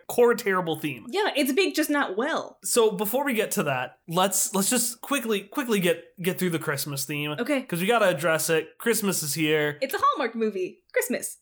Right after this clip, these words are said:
Speaker 1: Spend Christmas with your family, kids. Uh, that's, I mean, that's basically it.
Speaker 2: Yeah.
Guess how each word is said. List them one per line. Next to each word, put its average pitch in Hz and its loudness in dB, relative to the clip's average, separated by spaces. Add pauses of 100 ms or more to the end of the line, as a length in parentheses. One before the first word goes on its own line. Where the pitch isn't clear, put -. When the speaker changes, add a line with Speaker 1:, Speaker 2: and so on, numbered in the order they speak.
Speaker 1:
Spend 233 2
Christmas 202 0
with 185 0
your 160 -4
family, 151 0
kids. 143 -2 (200)
Uh, 156 -2
that's, 170 2
I 180 2
mean, 175 2
that's 160 2
basically 147 0
it. 139 0
Speaker 2:
Yeah. 269 2